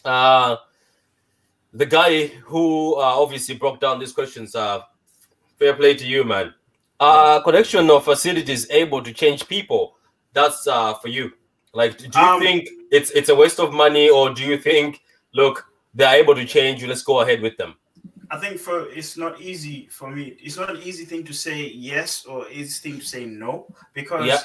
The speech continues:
Speaker 2: true.
Speaker 1: I think, I think at a higher percentage, no, because I think no-, not a lot of people are better off just being locked away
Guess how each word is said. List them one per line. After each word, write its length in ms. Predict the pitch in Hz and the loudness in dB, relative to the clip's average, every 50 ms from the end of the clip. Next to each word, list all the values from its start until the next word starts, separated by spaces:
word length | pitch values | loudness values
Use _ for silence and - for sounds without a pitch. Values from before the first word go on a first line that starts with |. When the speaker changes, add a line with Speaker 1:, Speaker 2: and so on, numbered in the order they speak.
| - _ _ _ _ _ _ _ _ _ | -8 _ _ _ _ _ _ _ _ _
Speaker 2:
true. 160 | - 139 147 | -2 0 0
Speaker 1:
I 60 | - 208 | 0 0
think, 480 | - - 240 247 247 240 - - _ - | -2 -6 -6 -6 -6 -8 -12 -20 _ -8
I 100 | - 233 | -6 -6
think 520 | - - - 233 233 233 233 - - _ _ _ _ _ _ - | -6 -6 -10 -10 -10 -10 -12 -14 -18 _ _ _ _ _ _ -6
at 120 | 185 180 170 | -4 -2 -2
a 40 | 160 | 0
higher 220 | 190 208 202 190 | 0 0 0 0
percentage, 520 | - 170 156 - 175 170 170 151 - - 127 | -4 -6 -8 -8 -8 -8 -10 -10 -12 -12 -10
no, 420 | 127 127 120 110 104 - - - _ _ _ _ _ | -8 -6 -6 -6 -6 -6 -8 -14 _ _ _ _ _
because 480 | 135 135 - - 143 135 131 131 123 131 | -20 -20 -14 -10 -8 -8 -8 -8 -8 -8
I 100 | 127 127 | -8 -8
think 460 | - - 175 165 147 147 _ _ _ - | -8 -10 -10 -10 -12 -12 _ _ _ -12
no-, 180 | 147 147 147 156 | -12 -10 -10 -8
not 180 | 156 160 170 | -6 -4 -2
a 60 | 165 | -2
lot 160 | 160 160 160 - | -2 -4 -4 -8
of 60 | - | -12
people 180 | 185 175 151 139 | -14 -10 -6 -6
are 120 | 127 117 | -6 -6
better 320 | - 135 143 143 139 135 135 | -6 -10 -8 -8 -6 -4 -4
off 160 | 127 - - | -6 -6 -8
just 180 | 131 127 - | -14 -18 -16
being 260 | - 143 131 127 120 123 | -14 -14 -12 -10 -8 -8
locked 260 | 131 135 - - - | -8 -8 -8 -12 -16
away 380 | 117 113 120 117 113 110 107 | -14 -12 -10 -10 -10 -12 -14